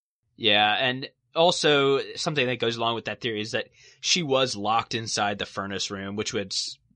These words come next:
possibly suggest that somebody had stuck her in there. Um, also, in her religiously predisposed delirium, she was a Sunday school teacher. Um, she stated a mysterious hand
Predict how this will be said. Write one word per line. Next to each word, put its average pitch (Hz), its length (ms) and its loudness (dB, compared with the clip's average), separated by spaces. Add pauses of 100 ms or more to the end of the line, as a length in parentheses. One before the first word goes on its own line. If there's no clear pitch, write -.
(100)
possibly 127 500 2
suggest 92 480 -4
that 101 100 -8
somebody 98 540 -4 (320)
had 98 240 0 (220)
stuck - 420 -2
her 101 120 0
in 95 160 -6
there. 92 340 -6 (460)
Um, 110 400 2
also, 165 300 8
in 131 100 2
her 135 400 2
religiously 120 1080 0
predisposed 107 1120 0
delirium, 98 560 0
she 107 160 0
was 110 240 4
a 95 80 0
Sunday 110 340 0
school 104 300 -2
teacher. 98 540 0 (520)
Um, 101 600 2 (200)
she 117 540 2
stated 127 880 6
a 107 240 2
mysterious 131 680 2
hand 104 640 0